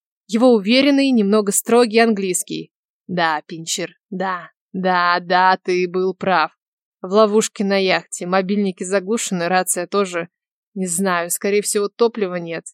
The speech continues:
Я с женой. Окей, до связи». Сбрасывает звонок. «Ну все, родная, через три часа пятнадцать минут за тобой прибудет вертолет из Виктории».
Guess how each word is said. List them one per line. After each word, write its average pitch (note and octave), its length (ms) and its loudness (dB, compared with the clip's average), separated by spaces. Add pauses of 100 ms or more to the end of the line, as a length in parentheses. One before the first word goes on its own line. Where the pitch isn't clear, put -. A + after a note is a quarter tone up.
(120)
Я G#3+ 360 2 (200)
с F#3 60 -12
женой. E3+ 580 -8 (160)
Окей, E3+ 560 -10 (180)
до F3+ 140 -6
связи». D#3+ 520 -6 (840)
Сбрасывает G#3+ 680 0
звонок. G3 500 -2 (1080)
«Ну G3+ 280 -4
все, G#3 260 0
родная, F#3+ 440 0
через F#3 280 -6
три G3 180 -6
часа G3+ 380 -2
пятнадцать G3 480 -2
минут G3 300 -4
за F#3+ 400 -2
тобой F3+ 320 -2
прибудет F#3 520 -6
вертолет F#3 560 -2
из F#3 120 -8
Виктории». F3 600 -8